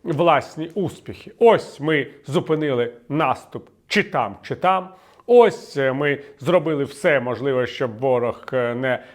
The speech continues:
прорвався для, е, свого наступу на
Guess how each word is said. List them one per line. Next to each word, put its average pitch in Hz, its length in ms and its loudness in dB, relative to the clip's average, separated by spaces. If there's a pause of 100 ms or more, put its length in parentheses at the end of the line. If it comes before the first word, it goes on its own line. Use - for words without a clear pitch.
прорвався 139 720 0
для, 117 240 0 (500)
е, 131 300 -2
свого 131 360 0
наступу 131 580 -4
на 123 200 -2